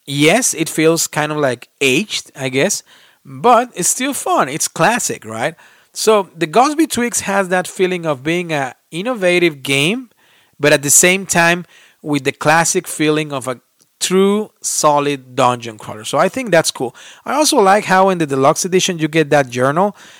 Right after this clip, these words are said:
and it actually make you feel in a way that you are playing a role-playing game in a way with a good mix of a tabletop game. I think it achieves that very well.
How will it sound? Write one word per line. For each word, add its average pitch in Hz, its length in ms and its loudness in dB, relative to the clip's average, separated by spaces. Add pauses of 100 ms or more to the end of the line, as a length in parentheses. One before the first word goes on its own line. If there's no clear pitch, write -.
(100)
and 147 100 -6
it 180 140 -2
actually 214 560 2
make 151 460 -2
you 165 140 0
feel 147 640 2
in 135 100 -4
a 127 100 -4
way 139 340 2
that 131 200 0
you 139 400 0 (880)
are 143 160 2
playing 143 360 0
a 123 100 -2
role-playing 135 640 -2
game 131 240 -4
in 120 60 -10
a 117 80 -10
way 131 340 2 (500)
with 139 200 0
a 131 100 2
good 139 240 0
mix 135 320 -4
of 123 80 -6
a 123 60 -6
tabletop 120 600 -4
game. 104 280 -14 (380)
I 127 140 -2
think 170 220 -2
it 165 80 2
achieves 143 380 -2
that 131 180 2
very 123 380 0
well. 113 480 -2